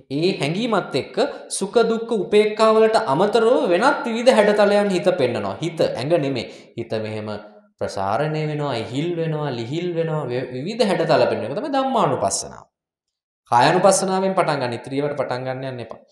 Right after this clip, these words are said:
එහෙම තමයි හැඟීම පිළිබඳ අපි අවබෝධය පටන් ගන්නෙ. මට ඩිප්‍රෙෂන් එනවා නම් ඒ ඩිප්‍රෙෂන් එන වෙලාවේ මගේ කයට බලන්න හිස මුදුනේ ඉඳන් පහළට මොකක්ද සිද්ධ වෙන්නේ කියලා. මේ හිස මුදුනේ තද වෙනවද, ඉහිල් වෙනවද,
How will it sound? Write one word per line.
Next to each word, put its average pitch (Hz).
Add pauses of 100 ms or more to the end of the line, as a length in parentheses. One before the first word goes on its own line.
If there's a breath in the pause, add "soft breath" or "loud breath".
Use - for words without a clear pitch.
(880 soft breath)
එහෙම 117
තමයි 196
හැඟීම 185
පිළිබඳ 214
අපි 214 (680)
අවබෝධය 196
පටන් 185
ගන්නෙ. 120 (800)
මට 117
ඩිප්‍රෙෂන් 135
එනවා 139
නම් 208
ඒ 202
ඩිප්‍රෙෂන් 175
එන 165
වෙලාවේ 196
මගේ 190
කයට 180
බලන්න 214
හිස 185
මුදුනේ 208
ඉඳන් 214
පහළට 208
මොකක්ද 220
සිද්ධ 247
වෙන්නේ 277
කියලා. - (2000)
මේ 127 (140)
හිස 135
මුදුනේ 165 (280)
තද 127
වෙනවද, 151
ඉහිල් 185
වෙනවද, 117